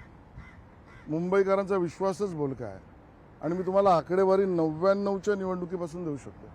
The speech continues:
नव्याण्णवच्या निवडणुकीत सुद्धा उद्धवजींचा पक्ष आमच्याबरोबर असताना मुंबईत त्यांच्यापेक्षा पुढे आम्हीच होतो. दोन हजार चौदाला ते वेगळे गेले तरी आमदारांची संख्या ही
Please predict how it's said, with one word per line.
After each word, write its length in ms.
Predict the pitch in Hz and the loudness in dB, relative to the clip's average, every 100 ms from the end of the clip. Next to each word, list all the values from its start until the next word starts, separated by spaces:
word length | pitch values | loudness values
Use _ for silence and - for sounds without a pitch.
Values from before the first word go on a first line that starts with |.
| - - - - - - - - - - - | -20 -20 -20 -20 -20 -20 -20 -20 -20 -20 -10
नव्याण्णवच्या 880 | 131 151 160 190 202 202 196 180 196 | -4 -2 2 4 4 4 0 2 2
निवडणुकीत 460 | 185 175 180 165 180 | 2 0 0 -4 -6
सुद्धा 440 | - 160 147 170 | -4 -8 2 4
उद्धवजींचा 680 | 175 143 160 165 170 165 175 | 4 2 0 0 -2 0 -2
पक्ष 300 | 160 139 165 | -2 -6 -4
आमच्याबरोबर 600 | 151 143 160 156 156 147 | -2 -2 0 0 0 -2
असताना 380 | - 147 147 165 | -6 -6 -2 -2
मुंबईत 460 | 147 143 156 175 180 - - - - - - | -2 -4 0 0 -2 -18 -20 -20 -20 -20 -10
त्यांच्यापेक्षा 540 | - 139 170 170 151 175 | -6 -4 -2 -2 -2 -8
पुढे 240 | 131 151 | -6 -4
आम्हीच 240 | 151 147 143 | -2 -4 -8
होतो. 180 | 120 - - - - - - - - - - - - - - - - | -16 -16 -20 -20 -20 -20 -20 -20 -20 -20 -20 -20 -20 -20 -20 -20 -6
दोन 160 | 156 185 | 0 2
हजार 220 | 185 196 | 4 4
चौदाला 520 | - 175 165 190 196 | 4 0 4 4 4
ते 160 | 180 202 | 4 2
वेगळे 320 | 185 180 196 | 2 2 2
गेले 320 | 185 185 190 - - - - - - - - | 2 0 -2 -6 -18 -20 -20 -20 -20 -20 -8
तरी 100 | 180 | -2
आमदारांची 640 | 180 160 165 180 185 170 190 | 0 0 0 0 0 -4 -8
संख्या 520 | - 170 156 185 190 | -6 -6 -4 -2 -2
ही 160 | 175 | -2